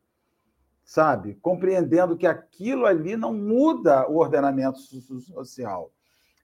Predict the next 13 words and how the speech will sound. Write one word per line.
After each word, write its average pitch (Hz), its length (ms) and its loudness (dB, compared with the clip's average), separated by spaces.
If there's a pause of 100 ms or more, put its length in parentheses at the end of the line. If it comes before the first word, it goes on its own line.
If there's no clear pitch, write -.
(120)
Porque, - 160 4
às 185 160 6
vezes, 240 260 4
chega 233 320 8
na 185 120 8
mão 156 180 2
da 135 120 0
gente 180 520 -4
uma 147 100 -2
situação, 143 880 -2 (480)
é, - 380 2 (240)
Gerson 180 500 2
age. 110 540 2